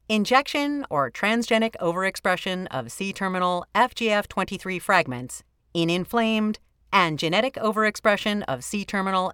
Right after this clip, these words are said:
F G F twenty-three in wild-type mice decreased hepcidin levels and mitigated iron deficiency. Next, the authors showed that C-terminal F G F twenty-three peptides bind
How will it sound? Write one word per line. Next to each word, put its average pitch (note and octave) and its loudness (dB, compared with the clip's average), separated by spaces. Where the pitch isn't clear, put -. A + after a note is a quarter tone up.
F A#3+ 4
G A3+ -2
F G3+ 2
twenty-three D#3+ -4
in E3+ 0
wild-type F#3+ 2
mice B2 -4
decreased C#4 -2
hepcidin G3+ 0
levels C3+ -6
and A3+ 4
mitigated C4+ 4
iron - -2
deficiency. - -6
Next, - 0
the A3+ 0
authors C#4+ -2
showed F3+ 0
that B2 -6
C-terminal G#3 -2
F A#3 2
G A3 -2
F G3+ 0
twenty-three F3 -6
peptides A#2 -6
bind D#3+ 6